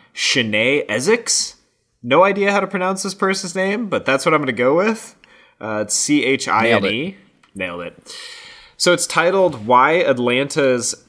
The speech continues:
Speaker 1: Logo is Perfect." I found it on a Medium blog called Akanka. And, uh, uh,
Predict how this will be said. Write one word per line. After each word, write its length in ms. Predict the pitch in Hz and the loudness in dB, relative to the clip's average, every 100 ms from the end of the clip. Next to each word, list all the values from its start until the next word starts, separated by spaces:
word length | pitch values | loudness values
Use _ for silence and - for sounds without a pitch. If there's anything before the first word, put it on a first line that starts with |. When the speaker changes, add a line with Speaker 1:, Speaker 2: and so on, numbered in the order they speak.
| - | -14
Speaker 1:
Logo 580 | 101 110 117 113 117 117 | -4 0 0 0 0 0
is 300 | 101 98 - | -2 -6 -10
Perfect." 720 | - 131 123 - - - - | -2 0 0 -4 -12 -12 -12
I 40 | - | -2
found 180 | 143 160 | 0 2
it 80 | |
on 140 | 160 143 | 2 2
a 40 | |
Medium 540 | 117 117 123 123 113 104 | 0 -2 0 -2 -4 -4
blog 640 | 107 104 101 101 95 - | -2 0 -2 -4 -8 -16
called 460 | - 104 101 98 - _ _ _ _ 107 | -8 -4 -4 -6 -12 _ _ _ _ -4
Akanka. 880 | 104 - - 113 160 - 214 240 240 - _ _ _ _ _ _ - | -4 -6 -4 -4 -2 0 2 2 -2 -18 _ _ _ _ _ _ -10
And, 380 | 113 113 113 110 | -4 -2 -2 -2
uh, 340 | 110 110 104 | 0 -2 -2
uh, 360 | 107 110 107 | -4 -2 -2